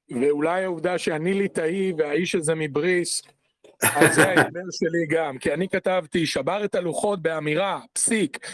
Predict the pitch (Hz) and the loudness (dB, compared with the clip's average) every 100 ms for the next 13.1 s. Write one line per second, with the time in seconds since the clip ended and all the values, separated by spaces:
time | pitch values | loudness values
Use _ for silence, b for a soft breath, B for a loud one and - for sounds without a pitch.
0 | B B 160 190 196 202 208 220 220 208 | B B -2 0 0 0 0 -2 -4 -4
1 | - 233 226 220 - B B 139 160 165 | -2 0 0 -4 -10 B B -2 -2 -2
2 | - 170 202 208 175 190 180 180 170 180 | -2 0 0 0 -2 0 0 2 0 0
3 | 156 - 175 160 131 - 151 143 208 202 | -2 2 0 0 -4 -2 0 0 0 -2
4 | 185 185 190 160 127 - - 113 - _ | -2 -2 0 0 -2 -4 -4 -4 -8 _
5 | _ _ _ _ _ _ _ _ _ _ | _ _ _ _ _ _ _ _ _ _
6 | _ _ - B B B B 117 127 127 | _ _ -8 B B B B 8 10 10
7 | 123 127 185 - 262 175 208 208 214 190 | 8 8 8 8 8 10 10 10 10 10
8 | 220 160 - 120 330 330 - 208 220 185 | 10 10 8 8 8 8 6 6 8 6
9 | 196 196 _ _ - 226 139 135 165 185 | 4 0 _ _ 0 6 8 10 10 8
10 | 165 190 165 147 170 156 165 175 160 147 | 8 6 6 6 6 6 4 6 8 8
11 | 220 220 - 180 196 147 147 190 226 220 | 6 6 4 6 6 4 4 8 8 8
12 | 160 165 170 165 143 139 117 156 175 139 | 8 6 6 4 2 0 4 8 8 8
13 | 131 | 6